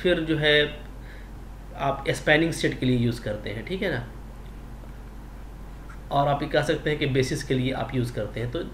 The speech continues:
इसमें दोनों चीज़ें आ जाती हैं, ठीक है। तो देखिए, पहले हम linearly independent का बात करें, तो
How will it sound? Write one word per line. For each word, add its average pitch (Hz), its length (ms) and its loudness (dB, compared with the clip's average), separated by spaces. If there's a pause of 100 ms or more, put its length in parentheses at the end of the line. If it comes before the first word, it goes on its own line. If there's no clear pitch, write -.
(100)
इसमें 135 220 -4
दोनों 127 180 2
चीज़ें 127 260 -2
आ 120 100 0
जाती 123 320 -4
हैं, 113 100 -6
ठीक 180 180 -6
है। - 100 -4 (1500)
तो 170 60 2
देखिए, 135 320 0 (600)
पहले 160 120 4
हम 185 100 6
linearly 160 400 8
independent 156 360 4
का 139 80 4
बात 120 240 4
करें, 139 200 0
तो 139 640 2